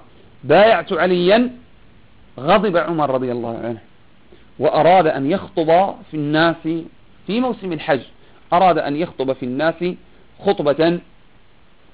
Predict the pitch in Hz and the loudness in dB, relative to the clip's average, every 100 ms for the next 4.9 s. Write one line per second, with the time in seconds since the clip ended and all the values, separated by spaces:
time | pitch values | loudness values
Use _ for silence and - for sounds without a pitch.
0 | - - - - - - - - - - | -20 -20 -20 -20 -20 -20 -10 -6 -6 -6
1 | - - - - - - - - 139 156 | -10 -12 -12 -12 -12 -12 -12 -14 -6 0
2 | 240 254 233 208 180 175 180 165 156 147 | 4 4 4 2 0 -2 -2 -2 -2 -2
3 | 139 135 170 170 156 - 160 156 - 247 | -2 -2 -2 -2 -2 0 -2 -2 -4 -4
4 | 220 214 - 170 147 127 113 113 | 0 -2 0 -4 -2 -4 -4 -8